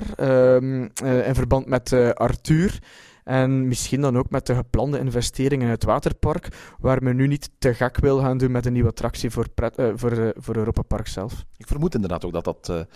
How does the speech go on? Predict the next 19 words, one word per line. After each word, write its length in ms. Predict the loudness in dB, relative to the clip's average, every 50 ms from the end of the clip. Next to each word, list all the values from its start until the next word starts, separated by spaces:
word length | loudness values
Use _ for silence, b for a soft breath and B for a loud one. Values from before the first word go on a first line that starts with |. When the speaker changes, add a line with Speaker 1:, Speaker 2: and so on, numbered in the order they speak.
| b b b
Speaker 2:
dat, 140 | b -12 -8
dat 260 | -6 -8 -8 -8 -10 -6
waterpark 580 | -2 -2 -2 -2 -2 -4 -6 -6 -6 -6 -6
dat 140 | -6 -8 -8
ze 80 | -8 -8
aan 60 | -8
het 120 | -8 -8
bouwen 280 | -8 -6 -4 -4 -4 -4
zijn, 120 | -4 -4
waar 120 | -2 -2 -4
ook 140 | -4 -6 -6
een 80 | -8
hotel 340 | -8 -8 -10 -10 -10 -10 -8
en 120 | -8 -6
zo 140 | -6 -6 -6
bij 200 | -6 -6 -8 -8
gaat 220 | -8 -12 -14 -16 -12
komen, 340 | -10 -8 -6 -6 -6 -8 -8 B B B B B B
eh, 120 | -14 -12